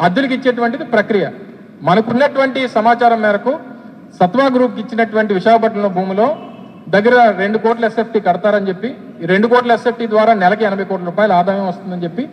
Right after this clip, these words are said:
సంవత్సరానికి వెయ్యి కోట్ల రూపాయల ఆదాయం వస్తుందనేటువంటిది వారు ఇచ్చినటువంటి డిపిఆర్.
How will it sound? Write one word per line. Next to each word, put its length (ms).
సంవత్సరానికి 500
వెయ్యి 160
కోట్ల 200
రూపాయల 280
ఆదాయం 320
వస్తుందనేటువంటిది 720
వారు 160
ఇచ్చినటువంటి 560
డిపిఆర్. 420